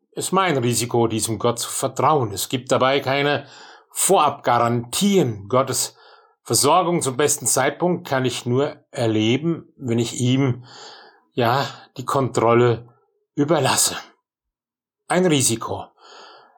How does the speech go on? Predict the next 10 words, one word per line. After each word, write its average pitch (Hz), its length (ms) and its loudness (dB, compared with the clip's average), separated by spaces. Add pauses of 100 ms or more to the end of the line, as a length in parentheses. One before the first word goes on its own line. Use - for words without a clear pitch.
(140)
aber 123 580 0 (720)
ein 120 680 0 (100)
Risiko, 120 680 0 (580)
das 113 160 0
sich 120 220 0
lohnt, 127 600 2 (480)
denn 107 120 -14
Gott 110 160 -2
ist - 180 -2
nahe 131 560 0